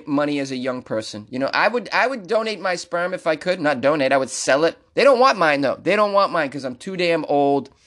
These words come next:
And I have, uh, I believe I have probably some, well, I mean, I have gerd, but I mean, I'm sure there's some other medical conditions. Like, I'm short. They probably don't want the sperm of a short guy either, I'd imagine.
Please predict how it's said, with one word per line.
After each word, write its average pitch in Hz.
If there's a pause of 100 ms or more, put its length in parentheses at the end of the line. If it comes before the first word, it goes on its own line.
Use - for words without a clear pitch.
(200)
And 120
I 113
have, 120
uh, 117 (960)
I 127
believe 147
I 143
have 123 (680)
probably 156
some, 117 (680)
well, 127
I 123
mean, 127 (1120)
I 135
have 143
gerd, 139
but 117
I 120
mean, 123
I'm 120
sure 147
there's 127
some 120
other 117
medical 107
conditions. 110
Like, 139
I'm 170
short. 190
They 175
probably 175
don't 156
want 147
the 113
sperm 147
of 123
a 127
short 139
guy 120
either, 117
I'd 107
imagine. 113